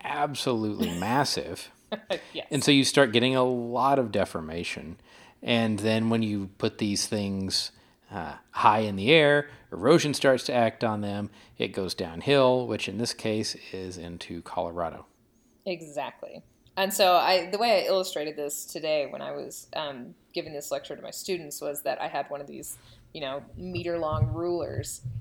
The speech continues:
Speaker 2: that was metal. And so it's kinda bendy, and I squeezed it together. And so one end goes up, one end goes down. It looks kinda like a sine wave, which is exactly like you're doing to the crust, right? On a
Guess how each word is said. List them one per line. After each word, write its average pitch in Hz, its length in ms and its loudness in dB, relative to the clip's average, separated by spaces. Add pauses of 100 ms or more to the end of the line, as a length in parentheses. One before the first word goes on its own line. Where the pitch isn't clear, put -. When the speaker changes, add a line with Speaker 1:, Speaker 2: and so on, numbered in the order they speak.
(160)
Speaker 2:
that 143 220 0
was 147 200 -8
metal. 185 540 0 (300)
And 170 100 -8
so - 60 -8
it's - 100 -10
kinda 160 260 -6
bendy, 165 340 -6
and - 100 -10
I - 60 -8
squeezed 202 440 -4
it 143 120 -10
together. 147 440 -4
And - 120 -12
so 139 340 0
one 151 340 -6
end 147 220 -10
goes 147 220 -4
up, 226 280 4
one 165 160 -6
end 143 180 -8
goes 139 200 -6
down. 190 300 -2
It - 80 -12
looks - 200 -10
kinda - 220 -10
like - 140 -12
a - 40 -12
sine 175 380 -6
wave, 170 300 -6
which 139 200 -10
is 127 340 -14 (960)
exactly 175 520 -4
like 156 200 -2
you're 156 100 -10
doing 143 200 -8
to 170 100 -12
the - 60 -12
crust, - 580 -8 (120)
right? 165 380 -2 (200)
On 165 200 -4
a 147 160 -6